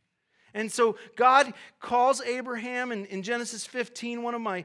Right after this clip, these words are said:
uh, favorite stories in the Old Testament, especially if you understand the historical significance. God does the very thing that, that the, the, the people around Moses, or Abraham, I keep confusing the two, uh,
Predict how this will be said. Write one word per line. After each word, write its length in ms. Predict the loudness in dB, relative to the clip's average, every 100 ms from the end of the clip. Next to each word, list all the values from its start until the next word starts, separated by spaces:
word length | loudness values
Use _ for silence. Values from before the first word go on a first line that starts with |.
| -12 _ -16 -8
uh, 160 | -6
favorite 520 | -6 0 4 4 2 -2
stories 600 | -4 -2 0 2 -2 -4
in 80 |
the 80 | -4
Old 180 | -2 -2
Testament, 400 | -4 -4 -6 -10
especially 440 | -4 -2 -2 -2
if 100 | -4
you 100 | -4
understand 400 | -6 -6 -8 -8
the 60 | -6
historical 580 | -6 -6 -2 -2 -2 -6
significance. 720 | -8 -8 -4 -4 -4 -10 -10
God 320 | -6 -4 -4
does 260 | -4 -6 -6
the 80 | -10
very 320 | -4 -4 -4
thing 340 | -6 -6 -4
that, 140 | -4 -6 -12 -4
that 180 | -4 -2
the, 200 | -4 -4 -10
the, 160 | -4 -4
the 140 | -4
people 560 | -8 -6 -6 -6 -4 -4
around 500 | -2 -2 0 0 0
Moses, 320 | 0 0 -2 -2
or 180 | -2 0
Abraham, 580 | 0 0 -4 -2 -4
I 60 | -4
keep 220 | -10 -14
confusing 500 | -12 -10 -8 -8 -8
the 80 | -8
two, 300 | -10 -10 -10 -14 -18 -12
uh, 160 | -8 -8